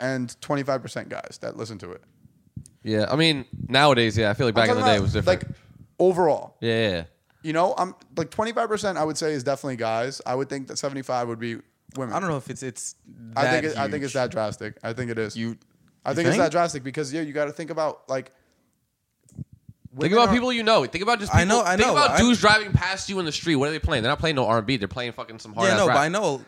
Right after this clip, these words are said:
Speaker 3: a,
Speaker 2: What do girls play when they're
Speaker 3: every
Speaker 2: driving?
Speaker 3: guy, every one of my friends, they do know of our, uh, P N B Rock. They listen to P N B Rock.
Speaker 1: Of course,
Speaker 3: Not
Speaker 1: but what's the
Speaker 3: necessarily
Speaker 1: majority of their playlist look like?
Speaker 3: Obviously,
Speaker 1: Is it
Speaker 3: it's
Speaker 1: majority R and B?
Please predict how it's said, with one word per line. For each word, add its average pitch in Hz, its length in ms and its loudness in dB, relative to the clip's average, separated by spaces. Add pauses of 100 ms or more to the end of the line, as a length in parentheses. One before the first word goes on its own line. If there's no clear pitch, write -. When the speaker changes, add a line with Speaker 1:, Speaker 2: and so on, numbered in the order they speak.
(120)
Speaker 3:
a, - 80 -4
Speaker 2:
What 151 80 0
do 190 100 -4
girls 190 280 -4
play 175 160 8
when 151 100 4
they're 160 80 6
Speaker 3:
every 180 240 0
Speaker 2:
driving? 120 480 2
Speaker 3:
guy, - 40 -20 (100)
every 147 240 -4
one 156 80 -2
of 151 80 -4
my 139 120 -2
friends, 123 400 -6
they 120 200 -6
do 120 320 -12
know 117 360 -6
of 107 200 -6
our, 107 260 -6
uh, 104 260 -4 (380)
P 131 120 -6
N 120 80 -6
B 113 100 -6
Rock. 113 240 -2
They 117 80 -6
listen 117 240 -6
to 113 80 -12
P 113 100 -12
N 107 100 -8
B 104 120 -12
Rock. 107 100 -6
Speaker 1:
Of 113 60 -4
course, 160 160 4
Speaker 3:
Not 156 80 0
Speaker 1:
but 131 100 0
what's 151 180 4
the 196 60 4
Speaker 3:
necessarily 175 140 2
Speaker 1:
majority 151 360 4
of 139 80 -2
their 131 120 0
playlist 120 500 -4
look 107 140 -6
like? 98 240 -6 (720)
Speaker 3:
Obviously, 175 480 -8
Speaker 1:
Is 143 100 0
it 151 60 0
Speaker 3:
it's 160 60 0
Speaker 1:
majority 156 420 4
R 151 120 2
and 135 120 -2
B? 185 220 0